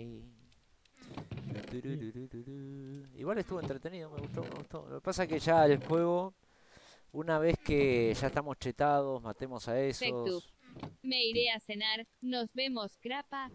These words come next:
Speaker 2: Bye.
Speaker 1: Sí, ya tengo, estoy mirando como mi comida ya está podrida más o menos ahí arriba. Pero dale, vaya a comer. Eh,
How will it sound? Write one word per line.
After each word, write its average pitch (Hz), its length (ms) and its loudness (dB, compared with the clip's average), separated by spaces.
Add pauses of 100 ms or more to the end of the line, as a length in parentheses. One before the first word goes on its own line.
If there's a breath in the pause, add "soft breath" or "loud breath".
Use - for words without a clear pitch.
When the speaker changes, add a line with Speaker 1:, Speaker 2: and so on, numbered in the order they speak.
(100)
Speaker 2:
Bye. 180 500 -2
Speaker 1:
Sí, - 80 -14
ya 107 100 -8
tengo, 104 260 -8
estoy 101 280 -8
mirando 107 360 -6
como 101 220 -12
mi 98 140 -16
comida 101 320 -12
ya - 100 -6
está 117 180 -10
podrida 98 680 -8
más 98 140 -10
o 98 60 -10
menos 98 180 -6
ahí 95 80 -10
arriba. 95 360 -12 (300)
Pero 87 200 -16
dale, 92 220 -10
vaya 98 220 -10
a - 20 -12
comer. 92 220 -14 (1120 loud breath)
Eh, 104 1000 2